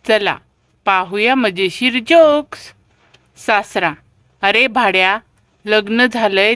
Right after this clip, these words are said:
तरी बाहेर लफडे करतोय, म्हणजे लोन घ्यायचं एका बँकेतून आणि हप्ते फेडायचे दुसऱ्या बँकेचे. जावई, तुमच्या बँकेतून मला जास्त इंटरेस्ट भेटत नव्हता." सासरा,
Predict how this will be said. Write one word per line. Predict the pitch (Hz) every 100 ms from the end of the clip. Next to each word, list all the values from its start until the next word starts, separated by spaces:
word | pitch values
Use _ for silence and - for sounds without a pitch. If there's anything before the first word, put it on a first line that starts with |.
| -
तरी | 220 226
बाहेर | 196 196 196 214
लफडे | 220 226 214
करतोय, | - 220 208 214 214 - _ _ _ _ _ -
म्हणजे | 208 208 202 196
लोन | 220 254
घ्यायचं | 247 226 220 220
एका | 208 196 233
बँकेतून | 220 208 190 175 185 214 269 - _ _ _
आणि | 202 208
हप्ते | 202 202 - _ 254
फेडायचे | - 226 202 208 202
दुसऱ्या | 226 185 - 233 254
बँकेचे. | 269 262 277 262 240 170 _ _ _ _ _ _ 190
जावई, | 214 196 175 165 _ _ _ _ -
तुमच्या | 226 214 240
बँकेतून | 233 226 202 214 196 202 208 240
मला | 240 214 214
जास्त | 214 220 220 - 247
इंटरेस्ट | 220 214 214 220 -
भेटत | 208 220 214 214
नव्हता." | 214 185 - 165 - _ _ _ _ _
सासरा, | 226 202 - 180